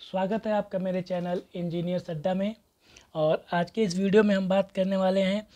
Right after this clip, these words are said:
हाई कोर्ट of झारखंड की तरफ से जो वैकेंसी आई है, जेएससी की तरफ से जो वैकेंसी आई है असिस्टेंट क्लर्क के लिए सिविल कोर्ट में, उसके बारे में बात करेंगे।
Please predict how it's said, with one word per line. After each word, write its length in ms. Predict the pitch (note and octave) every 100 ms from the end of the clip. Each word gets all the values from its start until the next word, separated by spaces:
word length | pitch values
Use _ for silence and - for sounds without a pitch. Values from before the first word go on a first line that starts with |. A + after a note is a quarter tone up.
| - - _
हाई 300 | - F3 G#3
कोर्ट 300 | G#3 G3+ F#3+
of 120 | F3+
झारखंड 480 | E3+ F3 E3+ F#3+ F#3
की 100 | F3+
तरफ 200 | F#3 F3+
से 120 | F3
जो 140 | F3+
वैकेंसी 440 | F3 E3+ E3+ D#3 F#3
आई 160 | F3+
है, 220 | E3 F3+ G#3+ _ _
जेएससी 460 | C3+ E3+ E3+ - G3+
की 100 | G#3+
तरफ 200 | G3 F#3+
से 120 | F3+
जो 120 | F3+
वैकेंसी 480 | E3+ E3 E3 D#3+ F#3
आई 160 | F3+ F3
है 280 | F3+ G#3+ - - - -
असिस्टेंट 580 | E3+ - F#3 - G3+ G#3+
क्लर्क 300 | F3+ G3 F#3+ -
के 100 | F#3+
लिए 160 | F#3+
सिविल 280 | F#3 F3+ F#3+
कोर्ट 300 | F#3 F#3 F#3
में, 60 | F3+
उसके 240 | E3+ G3
बारे 240 | F#3 F#3
में 100 | F#3
बात 200 | F3+ F3+
करेंगे। 480 | G3 F#3 F3+ F#3 G#3+